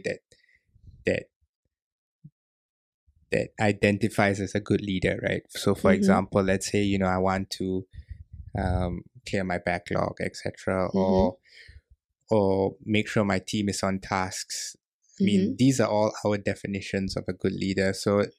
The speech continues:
Speaker 1: does it matter if it's just our definition?
Speaker 2: Well, if it's your own definition, you'll feel more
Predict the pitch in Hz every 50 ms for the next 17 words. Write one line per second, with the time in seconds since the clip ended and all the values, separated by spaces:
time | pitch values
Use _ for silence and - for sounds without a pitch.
0 | _ - 104 98 98 117 113 113 107 98 95 - - 113 110 104 - 104 - -
1 | 101 98 - - 104 98 - - - 104 104 101 95 95 95 - - 95 95 95
2 | 95 - - 104 135 160 - - - - - - - - - - - - - -
3 | _ _ _ - 208 196 180 180 185 220 262 - - - - - _ _ _ -
4 | 214 - 202 202 - - 190 208 233 240 262 226 196 180 175 - 190 180 170 165
5 | 165 - 175 170 175 165 160 156 - - - 185 190 180 175 175 165 165 165 170
6 | 175